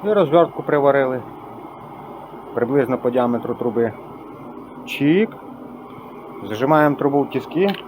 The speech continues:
Зараз спробую показати. Зразу у нас мішок підготовлений. Под ржавчину.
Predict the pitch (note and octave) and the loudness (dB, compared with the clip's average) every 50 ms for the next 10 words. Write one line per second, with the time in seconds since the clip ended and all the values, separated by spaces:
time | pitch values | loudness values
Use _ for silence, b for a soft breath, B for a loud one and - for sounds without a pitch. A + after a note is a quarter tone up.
0 | - A2 A#2 C3 C#3 C3 - - C#3 C#3 C3 C#3 C#3 C3+ - C3+ B2+ - C#3+ B2+ | 2 4 6 6 6 4 4 4 6 6 8 8 6 6 6 2 4 4 4 6
1 | A#2+ C3 C3+ D#3+ - - - - - _ _ _ _ _ _ _ _ _ _ _ | 6 6 6 4 2 -2 -16 -18 -20 _ _ _ _ _ _ _ _ _ _ _
2 | _ _ _ _ _ A2 A2 - D3+ D3+ C#3 C#3+ C#3+ C3+ B2+ - C3 A#2+ - D3+ | _ _ _ _ _ _ -16 -14 -14 -14 -14 -14 -14 -16 -16 -18 -20 -14 -10 -10
3 | E3+ E3 - F3 D#3 D3+ D#3+ D#3+ E3 F3 E3+ E3+ F3 F3 F3 F3+ F3 E3+ _ _ | -10 -10 -12 -14 -16 -16 -14 -12 -10 -10 -10 -10 -10 -12 -14 -18 -20 -20 _ _
4 | _ _ _ _ B3 B3 A#3 - _ _ _ - - - - - - - - - | _ _ _ _ -20 -20 -20 -20 _ _ _ -20 -20 -20 -12 -10 -10 -10 -10 -12
5 | - - - - _ - - - A#2+ A#2 G#2+ G#2+ - C#3 C#3+ C#3+ C#3+ - E3+ E3+ | -16 -18 -18 -20 _ -20 -18 -16 -16 -16 -18 -18 -16 -16 -16 -16 -16 -18 -18 -16
6 | F3 F3 F3 E3+ | -16 -16 -16 -18